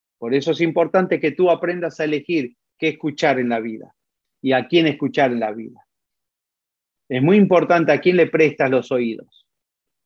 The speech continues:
Es muy importante a quién le entregas tus oídos para que te llenen de palabra. ¿Eh?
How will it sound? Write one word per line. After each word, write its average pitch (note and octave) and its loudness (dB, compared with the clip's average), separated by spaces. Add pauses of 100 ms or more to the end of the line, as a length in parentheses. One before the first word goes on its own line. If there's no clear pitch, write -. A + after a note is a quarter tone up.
(460)
Es A#2+ -10
muy E3+ 0
importante F3 -2
a C3+ -8
quién G3+ -6
le F3+ -2
entregas D3+ -6
tus - -12
oídos G#3 -2 (760)
para C3 -2
que C3+ -4
te C3 -4
llenen E3+ -4
de C3+ -2
palabra. A2+ -8 (1080)
¿Eh? E3 -6